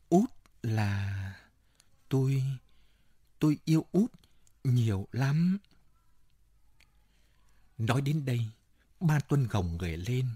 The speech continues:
rồi thở hắt ra. Những làn hơi ít ỏi cuối cùng nhẹ bẫng. Tính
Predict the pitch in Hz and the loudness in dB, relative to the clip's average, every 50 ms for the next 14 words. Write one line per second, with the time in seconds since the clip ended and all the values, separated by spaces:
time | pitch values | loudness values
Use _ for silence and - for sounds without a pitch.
0 | - _ _ _ - - - 95 - - - 104 95 90 85 82 78 76 76 - | -12 _ _ _ -20 -12 -10 -8 -6 -4 -2 0 0 0 -2 -4 -4 -6 -8 -10
1 | - - - 95 85 78 73 - - - - - - - - 123 113 113 113 110 | -6 -4 -4 -2 -2 -4 -6 -4 -6 -6 -6 -8 -10 -6 -4 -2 -2 -2 -4 -6
2 | - - _ _ _ _ _ _ _ _ _ _ _ _ _ _ _ _ _ _ | -10 -16 _ _ _ _ _ _ _ _ _ _ _ _ _ _ _ _ _ _
3 | _ _ _ _ _ _ _ _ _ - 151 196 190 135 98 80 - - 110 127 | _ _ _ _ _ _ _ _ _ -6 -4 -2 -2 -2 -2 -2 -4 -4 -4 -2
4 | 127 120 123 123 - - - 180 220 - - - - 180 90 85 73 69 73 76 | -2 -2 -2 -4 -6 -4 -2 0 0 0 -2 -8 -6 -6 -4 -4 -6 -8 -10 -12
5 | 80 - - - - 113 120 147 208 262 - - - 95 87 85 78 73 73 71 | -14 -16 -20 -8 -4 -2 0 0 -2 -4 -4 -4 -2 -2 -2 -2 -4 -6 -8 -10
6 | 71 - _ _ - - 87 90 95 95 90 90 - - - - 110 107 123 117 | -14 -18 _ _ -12 -8 -6 -4 -2 -2 -4 -4 -8 -14 -18 -14 -10 -6 -2 -2
7 | 101 - 120 127 156 170 165 - - - - - _ - - - - _ - _ | -2 -2 -4 -4 -4 -4 -6 -10 -16 -20 -20 -20 _ -20 -20 -20 -20 _ -20 _
8 | _ _ _ _ _ - - _ _ _ _ _ _ _ _ _ _ _ _ _ | _ _ _ _ _ -20 -20 _ _ _ _ _ _ _ _ _ _ _ _ _
9 | _ _ _ _ _ _ _ _ _ _ _ _ _ _ _ _ _ _ _ _ | _ _ _ _ _ _ _ _ _ _ _ _ _ _ _ _ _ _ _ _
10 | _ _ _ _ _ _ _ _ _ _ _ _ _ _ _ _ _ _ _ _ | _ _ _ _ _ _ _ _ _ _ _ _ _ _ _ _ _ _ _ _
11 | - - - 131 147 196 | -20 -2 0 2 2 2